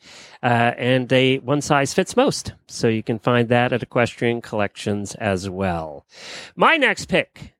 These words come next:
is also for the guys out there, and I happen to own one of these,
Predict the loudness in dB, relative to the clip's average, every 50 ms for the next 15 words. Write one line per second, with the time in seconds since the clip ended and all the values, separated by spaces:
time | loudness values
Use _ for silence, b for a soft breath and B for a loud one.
0 | _ _ _ -2 0 0 2 2 2 2 2 2 2 2 2 2 0 2 4 4
1 | 4 4 4 0 0 0 -4 -6 -2 -2 -2 0 0 -2 -2 -4 -4 -4 -4 -4
2 | -2 0 2 2 2 0 -2 -4 -2 0 2 2 2 2 2 2 0 0 -2 -4
3 | -4 -4 -2 -2 -2 -4 -4 -6 -6 -6 -4 -4 -2 -2 -2 -2 -4 -6 -8 -10
4 | -12 -14 -16 -10 -6 -2 -2 0 0 -2 -4 -4 -2 -2 -2 -2 -2 -2 -2 -2
5 | 0 0 -2 -4 -4 -4 -6 -10